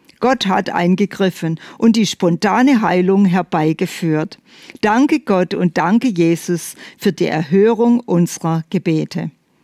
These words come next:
Das ist wirklich ein Dank wert. Gebet für eine Schwangerschaft. Gott hat ein Kind geschenkt.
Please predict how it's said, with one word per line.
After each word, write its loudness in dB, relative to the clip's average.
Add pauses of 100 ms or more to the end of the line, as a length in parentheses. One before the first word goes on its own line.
(380)
Das -2
ist -8
wirklich -2
ein -2
Dank 0
wert. -2 (1600)
Gebet 0
für 0
eine 4
Schwangerschaft. 0
Gott 0
hat -2
ein 0
Kind 2
geschenkt. -2